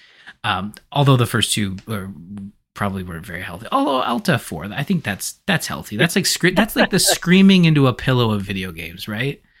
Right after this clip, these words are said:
Speaker 1: Just Alta four is the screaming into a pillow of video games.
Speaker 2: It just
Speaker 1: Uh,
Speaker 2: depends whether or not you uninstall it afterwards. I think that's the, <laughs> that's the dividing line. <laughs>
Speaker 1: That would be like screaming into the pillow and then throwing the pillow in the front yard.
Speaker 2: Right.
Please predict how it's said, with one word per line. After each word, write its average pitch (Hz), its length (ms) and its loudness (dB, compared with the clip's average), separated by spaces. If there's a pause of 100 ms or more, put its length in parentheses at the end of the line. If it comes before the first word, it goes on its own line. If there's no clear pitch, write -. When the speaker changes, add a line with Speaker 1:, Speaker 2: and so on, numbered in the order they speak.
(400)
Speaker 1:
Just - 340 -6
Alta 135 340 2
four 107 520 0
is 101 320 -6
the 104 80 -6
screaming 98 460 -2
into 92 180 -8
a 92 40 -12
pillow 92 300 -12
of 85 100 -12
video 90 280 -16
games. - 420 -16 (400)
Speaker 2:
It 127 180 -4
just - 200 -2
Speaker 1:
Uh, 120 40 -6
Speaker 2:
depends 117 300 -8
whether 107 180 -8
or 101 60 -10
not 101 200 -8
you 101 100 -12
uninstall 90 600 -8
it 87 80 -10
afterwards. 80 720 -14
I - 60 -20
think 90 200 -18
that's - 320 -10
the, - 260 -16 (320)
<laughs> - 320 -12
that's 131 240 0
the 139 100 0
dividing 104 460 -4
line. 101 320 -16 (100)
<laughs> - 140 -8
Speaker 1:
That 143 160 2
would 175 140 2
be 160 100 4
like 139 160 4
screaming 139 420 2
into 127 140 4
the 113 100 -2
pillow 107 480 0 (140)
and 110 160 -2
then 104 380 -2 (420)
throwing 113 340 2
the 95 60 0
pillow 101 400 -2
in 95 160 -2
the 92 40 -6
front 87 260 -8
yard. 87 400 -12
Speaker 2:
Right. 107 460 -6